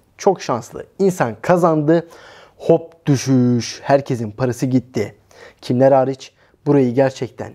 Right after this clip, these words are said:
iyi anlayanlar, ne olduğunu bilip sağlam varlıklara yatırım yapanlar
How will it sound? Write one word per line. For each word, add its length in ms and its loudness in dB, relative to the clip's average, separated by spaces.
iyi 180 0
anlayanlar, 720 -2
ne 80 4
olduğunu 460 0
bilip 180 -6
sağlam 440 0
varlıklara 380 -8
yatırım 420 -6
yapanlar 520 -2